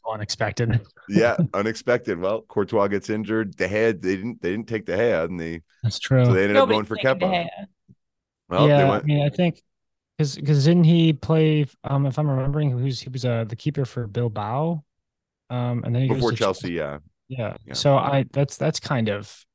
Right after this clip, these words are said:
Speaker 1: um, that's interesting to me because, uh, I, I just don't know. I, I don't see, I wouldn't see a normal, um, transfer like that, you know, Bilbao to Chelsea to Madrid. I don't, I,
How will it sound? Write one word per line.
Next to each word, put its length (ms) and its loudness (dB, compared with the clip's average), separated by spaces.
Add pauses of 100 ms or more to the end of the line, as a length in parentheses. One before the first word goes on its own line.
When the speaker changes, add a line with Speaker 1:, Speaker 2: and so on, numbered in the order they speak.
(120)
Speaker 1:
um, 460 -8 (1080)
that's 220 4
interesting 640 2 (440)
to 120 -8
me 160 -6
because, 640 -6 (120)
uh, 440 -4 (760)
I, 320 -2
I 100 2
just 180 2
don't 160 2
know. 380 -4 (120)
I, 200 0
I 40 2
don't 160 2
see, 420 -2 (100)
I 100 4
wouldn't 260 6
see 160 2
a 60 6
normal, 440 -2 (460)
um, 520 -8 (1500)
transfer 360 4
like 200 0
that, 240 -4
you 80 -4
know, 180 0
Bilbao 500 2
to 80 2
Chelsea 420 -2
to 200 -2
Madrid. 320 2
I 100 0
don't, 200 0
I, 120 -2